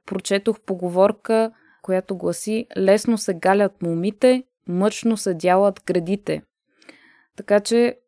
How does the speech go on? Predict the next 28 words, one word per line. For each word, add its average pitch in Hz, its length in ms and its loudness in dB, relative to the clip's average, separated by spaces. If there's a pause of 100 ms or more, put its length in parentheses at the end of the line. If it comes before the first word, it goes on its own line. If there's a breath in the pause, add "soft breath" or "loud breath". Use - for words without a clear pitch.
(140)
ако 196 240 -2
нашата 214 360 -2
слушателка 214 760 -2
иска 202 280 -4
да 196 100 -2
гали 185 380 2
повече 196 600 -4
моми 196 680 0
или 165 380 -10
момци, 165 680 -6
каквото 185 400 -8
предпочита - 680 -12
да 170 120 -2
гали, 220 440 0 (500 loud breath)
значи 190 440 -2
тя 220 140 2
първо 208 340 0
трябва 208 340 0
да 208 120 0
издяла 180 520 0
няколко 190 540 -4
греди, 165 560 -4 (140)
защото 190 560 -6
тези 190 380 -2
две 175 180 -6
неща 185 360 -4
явно 185 360 -2
са 202 360 -2